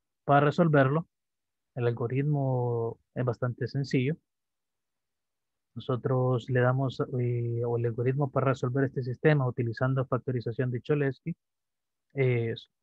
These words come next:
tomar la matriz de un vector y encontrar el X que resuelve esto. Los pasos son tres, bastante sencillos. Primero encontrar la factorización de Cholesky y luego resolver estos dos sistemas.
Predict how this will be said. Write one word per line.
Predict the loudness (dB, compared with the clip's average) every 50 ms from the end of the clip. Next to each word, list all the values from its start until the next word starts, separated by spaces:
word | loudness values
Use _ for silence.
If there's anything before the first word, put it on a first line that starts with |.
| _ _ _ _ _ _
tomar | -6 -4 -2 0 0 0
la | 0 0
matriz | 0 -2 0 2 4 2 2 2 -2 _ _ _ _ _ _ _ _ _ _ -8
de | -6
un | -4
vector | -2 -4 -2 2 4 4 4 4 0 _ _ _ _ _ _ _ _ _ _ _ _ _ _ _ _ _ _ _ _ -2
y | -2
encontrar | -2 0 0 -2 -2 0 0 2 2 2
el | 2 4 4
X | 2 2 2 0 -4 -4 -4 -6 _ _ _ _ _ _
que | _ -2 -2
resuelve | -2 -2 -2 -2 0 0 0 0 -2
esto. | -2 -4 -8 _ _ _ _ _ _ _ _ _ _ _ _ _ _ _ _ _ _ _ -14
Los | -10 -2
pasos | 2 2 4 4 2 0
son | -2 -2 -2 0
tres, | 2 4 4 4 2 0
bastante | -4 -6 -4 -4 -6 -6 -4 -4
sencillos. | -4 -4 -6 -2 2 2 4 4 4 2 0 -4 _ _ _ _ _ _ _ _ _ _
Primero | -6 -4 -2 0 2 2 0
encontrar | 0 0 -2 -2 -2 0 2
la | 2 2
factorización | 2 0 -2 -2 -2 -4 -4 -4 -4 -4 -4 -2
de | -4 -4
Cholesky | -2 0 2 2 2 2 0 _ -8 -8 -8 _ _ _ _ _ _ _ _
y | -4 0
luego | 4 4 4 6
resolver | 4 2 0 0 -2 2 2 2
estos | 2 2 0 0
dos | 0 0 -2
sistemas. | -4 -6 0 2 4 4 4 2 -4 -8 _